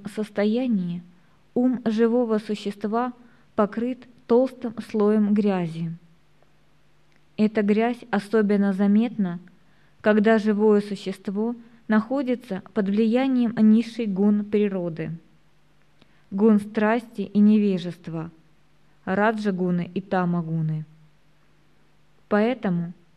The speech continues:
на первом плане необходимо подняться на уровень гуны благости,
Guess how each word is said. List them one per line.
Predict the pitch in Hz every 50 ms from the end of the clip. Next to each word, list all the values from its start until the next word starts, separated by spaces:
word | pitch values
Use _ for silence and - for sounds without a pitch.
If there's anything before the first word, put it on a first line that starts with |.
| _
на | - 208 214 214
первом | 214 226 240 226 208 196 214 202 208
плане | 208 214 214 220 240 233 220 196 185 - - - - - _ -
необходимо | 214 214 220 220 220 - 240 220 208 196 226 269 285 285 277
подняться | 277 - 214 214 196 202 214 233 247 233 233 - 226 202 - -
на | 196 202 202
уровень | 214 220 240 240 233 208 226 208
гуны | - - 196 185 202 220 226 220 220 208
благости, | 196 190 202 214 214 208 190 175 175 175 - - - 175 175